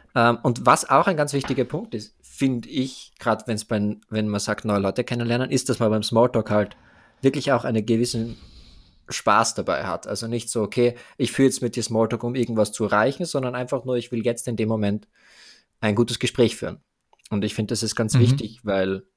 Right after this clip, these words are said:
Speaker 1: ähm, ja, ich, ich merke das oft, ähm, beziehungsweise beobachte es oft, wenn Leute eben irgendwie ein Gespräch führen und du merkst genau, sie führen dieses Gespräch nicht, weil sie das Gespräch führen wollen, sondern weil,
Speaker 2: Sondern
Speaker 1: keine
Speaker 2: weil's
Speaker 1: Ahnung,
Speaker 2: Mittel zum Zweck ist.
Speaker 1: weil's Mittel zum Zweck ist, weil sie die Nummer von dem Mädchen wollen, so irgendwas. Oder weil sie
Speaker 2: Hä?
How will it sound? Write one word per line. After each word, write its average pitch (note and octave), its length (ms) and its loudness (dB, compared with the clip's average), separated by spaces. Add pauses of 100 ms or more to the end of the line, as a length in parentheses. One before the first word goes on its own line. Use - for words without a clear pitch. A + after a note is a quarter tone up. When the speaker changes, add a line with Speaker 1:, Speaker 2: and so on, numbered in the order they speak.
(220)
Speaker 1:
ähm, F#2+ 440 -6 (120)
ja, B2 220 2
ich, B2+ 180 -4
ich A#2 100 -6
merke B2 180 0
das - 240 -6 (260)
oft, - 380 -4 (760)
ähm, A2+ 300 -2
beziehungsweise A#2+ 460 -6
beobachte C3+ 400 0
es A2+ 100 -6
oft, C3 280 -2
wenn B2 160 -2
Leute C3 260 4
eben C3 200 0
irgendwie C3+ 440 0
ein A#2+ 140 -2
Gespräch - 520 -2
führen F3+ 160 0
und D3 80 -4
du C#3+ 60 -2
merkst C3 240 2
genau, C#3 160 0
sie C#3 140 -2
führen E3+ 200 6
dieses C#3 240 0
Gespräch C3+ 400 0
nicht, D#3 160 -4
weil C3 60 0
sie B2+ 100 0
das A#2+ 140 -2
Gespräch C3+ 480 -4
führen G#2 260 0
wollen, A#2+ 240 4
sondern B2 300 -2
weil, A2+ 260 0
Speaker 2:
Sondern C3+ 240 2
Speaker 1:
keine A#2+ 60 4
Speaker 2:
weil's B2+ 80 4
Speaker 1:
Ahnung, B2 100 2
Speaker 2:
Mittel C#3 240 2
zum - 160 -6
Zweck A#2 260 2
ist. G#2 260 0
Speaker 1:
weil's B2 180 0
Mittel C3+ 180 -2
zum C3 140 0
Zweck C#3+ 200 2
ist, A#2 120 -4
weil A#2+ 100 6
sie A#2+ 120 0
die A#2+ 100 2
Nummer D#3 260 6
von C#3 160 0
dem C3+ 120 4
Mädchen C3 320 2
wollen, F#2 180 2
so F#2 160 -6
irgendwas. F#2+ 460 -4
Oder G#2 280 -2
weil G#2 380 2
sie G#2 420 -4
Speaker 2:
Hä? B2 400 2